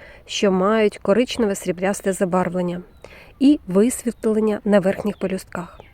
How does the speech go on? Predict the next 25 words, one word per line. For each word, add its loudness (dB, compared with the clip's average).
Цей 2
сорт, 0
не 4
дивлячись 2
на 2
незвично 4
аномальний 4
липень, 2
непогано 2
себе -2
проявляє 2
зараз -2
у -6
серпні. -4
Хоча 2
і 2
зараз 2
у 0
нас 2
в -6
день, 4
да, 2
двадцять 0
вісім 0
градусів. 0